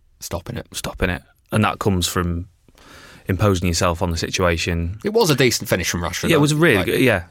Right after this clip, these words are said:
Speaker 2: it was a good finish. But I think Ederson gets out quicker and has, gives himself more of an opportunity to smother it.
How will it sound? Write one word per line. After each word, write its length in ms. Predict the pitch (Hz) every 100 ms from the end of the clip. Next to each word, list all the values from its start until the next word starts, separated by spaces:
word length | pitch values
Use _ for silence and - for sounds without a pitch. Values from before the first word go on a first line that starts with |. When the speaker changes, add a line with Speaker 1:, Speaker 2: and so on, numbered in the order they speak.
| -
Speaker 2:
it 140 | 107
was 160 | 98 98
a 40 |
good 160 | 107 92
finish. 380 | - 95 92 -
But 100 | -
I 60 | 95
think 240 | 107 95
Ederson 380 | 98 92 - 90
gets 220 | 95 90
out 160 | 92 90
quicker 320 | 101 87 90
and 340 | 85 85 85 85 _ _ -
has, 300 | 92 87 -
gives 220 | 101 90
himself 340 | 87 98 85
more 120 | 92 87
of 80 | 87
an 60 |
opportunity 440 | 85 - 90 87 87
to 120 | 85
smother 320 | - 85 82
it. 120 | 82